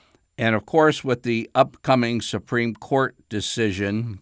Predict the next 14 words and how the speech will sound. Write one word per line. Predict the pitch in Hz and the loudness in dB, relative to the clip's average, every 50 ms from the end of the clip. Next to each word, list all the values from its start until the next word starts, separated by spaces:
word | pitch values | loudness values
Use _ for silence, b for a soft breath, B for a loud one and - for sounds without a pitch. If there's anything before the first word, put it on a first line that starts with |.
| _ _ | _ _
probably | - 104 107 107 113 110 98 104 110 107 107 110 | -2 0 0 0 0 -2 -4 -2 -2 -2 -2 -2
in | - - 101 98 90 90 87 82 | -4 -6 -6 -4 -4 -4 -4 -6
June | 76 76 90 104 113 110 101 85 82 90 104 120 | -6 -6 -2 -2 0 0 0 -2 -2 -4 -4 -4
of | - - 98 90 85 82 | -4 -4 -4 -4 -4 -2
this | 95 104 101 98 - - - | -2 -2 -2 -2 -4 -6 -8
year, | 90 92 107 120 127 123 107 92 85 76 76 85 90 - B B B B B B B B B B B B B | -6 -4 -2 0 0 0 0 0 0 -2 -2 -4 -6 -8 B B B B B B B B B B B B B
it | B 127 120 - | B -6 -4 -2
said | 151 147 147 | -2 -2 -2
the | 156 139 | -2 -4
pro-life | 135 - 160 156 156 156 147 147 143 - - | -6 -2 0 2 2 4 4 4 2 2 0
movement | 147 143 147 135 135 143 151 151 - - | 0 0 0 2 2 2 0 0 0 -2
was | 107 110 101 92 | -2 -4 -4 -2
very | 85 98 107 120 127 127 123 117 | 0 2 2 4 4 2 2 0
enthusiastic | 107 101 92 - 139 139 143 135 127 123 113 113 110 117 120 123 120 - - 127 120 117 113 - _ - - | -2 -2 -4 -2 0 2 2 2 0 0 -2 0 2 2 2 2 2 -2 -4 -4 -4 -4 -4 -6 _ -20 -20